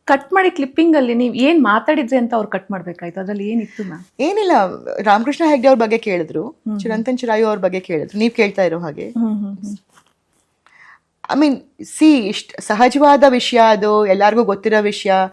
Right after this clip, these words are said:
Speaker 2: ಮುಚ್ಚುಮರೆ ಅಂತ ವಿಷಯ ಅಲ್ಲ. So ನನಗೆ ಯಾರ್ ಕೇಳಿದ್ರು ಹೇಳ್ತೀನಿ. I mean, ಆಯ್ತು,
Speaker 1: ಹೌದು,
Speaker 2: ಹೌದು.
Speaker 1: ಹೌದು.
Speaker 2: ನನ್ ಜೀವನ, like I said, I take responsibility for my actions,
Speaker 1: ಹ್ಮ್,
Speaker 2: my
Speaker 1: ಹ್ಮ್, ಹ್ಮ್.
Speaker 2: decisions, my choices.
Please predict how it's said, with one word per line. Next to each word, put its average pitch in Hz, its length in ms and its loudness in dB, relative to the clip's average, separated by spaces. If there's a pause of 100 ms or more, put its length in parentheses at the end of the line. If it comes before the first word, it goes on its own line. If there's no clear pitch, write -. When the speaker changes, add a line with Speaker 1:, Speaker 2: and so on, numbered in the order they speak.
(580)
Speaker 2:
ಮುಚ್ಚುಮರೆ 247 520 4
ಅಂತ 226 260 2
ವಿಷಯ 214 280 -2
ಅಲ್ಲ. 185 300 2 (760)
So 311 180 6
ನನಗೆ 277 520 6
ಯಾರ್ 269 280 8
ಕೇಳಿದ್ರು 262 400 4
ಹೇಳ್ತೀನಿ. 233 720 0 (140)
I - 20 0
mean, 202 300 -4
ಆಯ್ತು, 277 160 0
Speaker 1:
ಹೌದು, 240 180 0
Speaker 2:
ಹೌದು. 233 320 4
Speaker 1:
ಹೌದು. - 540 -14
Speaker 2:
ನನ್ 226 200 2
ಜೀವನ, 233 360 -2
like 226 260 2
I 226 60 -8
said, 233 200 2
I 233 80 -4
take 233 160 -2
responsibility 262 760 -4
for 226 120 -10
my 202 260 -6
actions, 196 480 -12
Speaker 1:
ಹ್ಮ್, 226 100 -2
Speaker 2:
my - 80 0
Speaker 1:
ಹ್ಮ್, 208 120 -4
ಹ್ಮ್. 208 100 -8
Speaker 2:
decisions, 202 540 -8
my 180 220 -6
choices. 214 480 -2